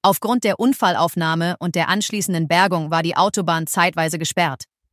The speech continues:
Der Unfallverursacher sieht sich nun einer Anzeige wegen Straßenverkehrsgefährdung gegenüber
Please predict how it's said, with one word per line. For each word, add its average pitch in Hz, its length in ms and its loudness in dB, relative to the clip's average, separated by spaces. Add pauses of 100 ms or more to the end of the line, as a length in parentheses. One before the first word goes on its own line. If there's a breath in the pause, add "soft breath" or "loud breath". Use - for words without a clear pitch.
(600)
Der 196 340 0
Unfallverursacher 190 960 0
sieht 180 180 -2
sich 185 140 -4
nun 190 140 0
einer 175 220 0
Anzeige 180 520 0
wegen 170 200 -2
Straßenverkehrsgefährdung 156 1200 -2
gegenüber 143 480 -4